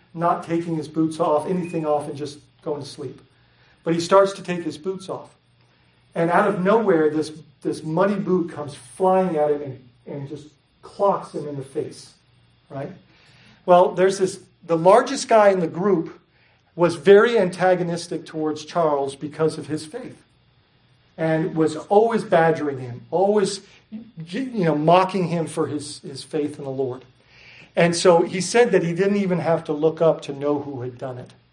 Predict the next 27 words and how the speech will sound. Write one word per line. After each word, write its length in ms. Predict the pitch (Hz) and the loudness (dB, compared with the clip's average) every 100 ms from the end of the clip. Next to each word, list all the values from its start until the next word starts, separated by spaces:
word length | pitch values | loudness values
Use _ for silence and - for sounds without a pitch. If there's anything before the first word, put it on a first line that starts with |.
| _ _ _ _ _ _ _ | _ _ _ _ _ _ _
But 120 | 165 170 | -4 -2
he 60 | |
said 280 | 165 214 165 | 2 2 2
because 320 | 170 185 196 | -4 -2 -2
of 80 | 214 | -2
the 80 | 208 | -6
fatigue, 720 | - 185 - 185 160 135 - _ _ _ _ | -4 -6 -6 -6 -6 -8 -14 _ _ _ _
he 140 | 190 | -6
was 400 | 165 151 139 - | 0 0 0 -4
enraged 1040 | 160 143 135 131 131 147 147 143 - - - | -14 -12 -10 -10 -6 -4 -4 -8 -12 -18 -14
in 160 | 156 | -12
his 240 | 123 131 - | -8 -10 -12
flesh, 520 | - 131 127 - - _ - | -10 -10 -10 -14 -20 _ -14
like 180 | 143 127 | -12 -12
he 240 | - 160 | -8 -8
was 400 | 143 131 123 - - _ _ _ _ - | -6 -8 -8 -12 -20 _ _ _ _ -12
angry, 540 | 156 156 135 135 - | -8 -6 -6 -6 -6
and 120 | 127 | -10
he 200 | 120 170 | -10 -10
just 320 | 160 151 - 135 | -4 -6 -6 -10
wanted 320 | 139 139 131 | -8 -6 -8
to 80 | 131 | -10
get 260 | 143 143 | -6 -2
up 300 | 151 151 - _ | 0 -2 -6 _
and, 320 | 139 131 123 117 _ _ _ _ _ _ _ _ _ - | -14 -12 -12 -16 _ _ _ _ _ _ _ _ _ -16
and 220 | 139 127 | -12 -10
retaliate. 600 | 123 - 131 120 113 - | -12 -8 -6 -6 -8 -16